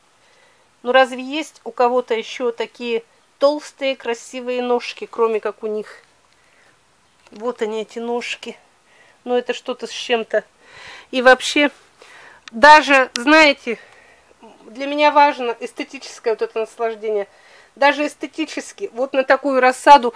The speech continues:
вот охота прям туда рукой залезть, вот помять ее, я ее называю как квашня. Они расползаются вот так вот, как квашня.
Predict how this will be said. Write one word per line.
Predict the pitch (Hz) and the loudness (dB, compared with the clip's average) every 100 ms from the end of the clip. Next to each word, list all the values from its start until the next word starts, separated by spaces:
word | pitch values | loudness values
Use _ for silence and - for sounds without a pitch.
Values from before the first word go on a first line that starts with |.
| - | -6
вот | - 233 | -4 0
охота | 285 294 - | 2 2 0
прям | - 240 | -2 -4
туда | 226 254 | 0 0
рукой | 285 269 - 285 254 | 0 -2 -4 -2 0
залезть, | 254 254 254 - 247 | 0 0 -2 -4 -6
вот | 240 | -4
помять | - 269 277 262 240 | 2 2 4 0 0
ее, | 233 | 2
я | 240 | 4
ее | 240 | 4
называю | 240 233 247 254 | 2 0 2 2
как | 247 - | 0 -2
квашня. | - 240 - 262 220 - | 2 2 2 0 0 2
Они | 254 285 | 2 2
расползаются | 269 - 269 269 269 262 226 - 220 | 0 4 4 6 8 6 6 -4 -6
вот | 233 - | -6 -2
так | 254 233 175 | 4 4 4
вот, | 202 | -10
как | - 208 | -8 -10
квашня. | - 226 - 233 202 | -6 -4 -4 -4 -6